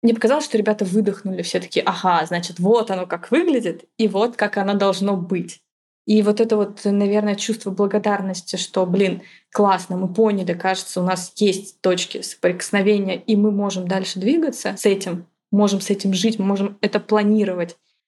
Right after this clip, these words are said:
И здесь, конечно, вот, наверное, это сыграло, а, такую главную роль, я бы сказала, в этой сессии.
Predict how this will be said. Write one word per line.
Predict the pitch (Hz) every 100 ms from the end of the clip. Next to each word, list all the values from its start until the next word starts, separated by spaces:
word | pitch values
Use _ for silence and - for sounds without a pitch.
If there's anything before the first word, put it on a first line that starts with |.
| _ _
И | -
здесь, | - 226 226
конечно, | 208 196 196 202 196
вот, | 185 190 -
наверное, | 208 196 226 214
это | 208
сыграло, | - 175 185 185 185
а, | 190 190 190 190
такую | 190 - - 185 190 202 - _ -
главную | 202 208 190 190
роль, | 185 180
я | 175
бы |
сказала, | - - 185 185
в | 185
этой | 185
сессии. | - - -